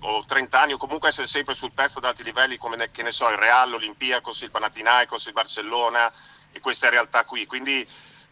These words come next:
noi la vediamo come una grande squadra, perché lo è, è una grande squadra anche in Europa considerata dagli altri, perché è una probabilmente tra le otto o dieci squadre più importanti del basket europeo di sempre.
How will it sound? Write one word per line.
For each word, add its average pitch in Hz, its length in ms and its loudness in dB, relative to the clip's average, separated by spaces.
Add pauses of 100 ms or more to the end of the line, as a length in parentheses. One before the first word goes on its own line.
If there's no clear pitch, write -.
noi 175 180 2
la 190 80 4
vediamo 143 480 2
come 127 460 0 (560)
una 131 160 4
grande 143 260 2
squadra, 196 380 2
perché 131 280 0
lo 139 120 4
è, 135 220 2
è 101 60 -8
una 107 160 -2
grande 123 220 0
squadra 131 420 2
anche 127 200 -2
in 123 60 -8
Europa 139 380 2 (200)
considerata 127 540 0
dagli 120 220 -2
altri, 151 340 2
perché 101 380 -2 (340)
è 120 100 -6
una 135 220 -2
probabilmente 127 400 -4
tra 135 120 -2
le 127 100 2
otto 139 180 0
o - 20 -4
dieci 120 240 -6
squadre 135 280 0
più 135 100 -8
importanti 120 460 -2
del 123 140 -2
basket 127 340 0
europeo 120 440 -2
di 123 100 -4
sempre. 104 540 -2